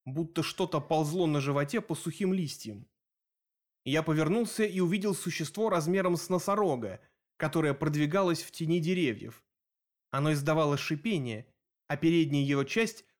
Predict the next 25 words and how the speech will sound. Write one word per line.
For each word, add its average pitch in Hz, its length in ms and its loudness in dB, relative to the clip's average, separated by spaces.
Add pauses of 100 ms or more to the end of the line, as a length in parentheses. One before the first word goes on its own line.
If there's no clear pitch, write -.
(120)
кожистого 156 460 0
тела 165 360 2
извивалась 165 640 2
во 156 100 2
всех - 260 -2
направлениях. 156 800 0 (680)
Сначала 151 420 -2
я 143 180 2
не 143 120 0
понял, 202 280 0
на 151 140 2
что 175 200 -2
именно 151 420 -2
смотрю. 151 520 -4 (640)
Потом 147 280 2
осознал, 185 420 2
что 160 200 -2
у 151 60 0
существа 165 640 -4 (260)
множество 180 600 2
шей, 139 500 -2 (560)
по 139 100 -4
крайней 131 340 0
мере 131 200 -2
семь, 127 360 -6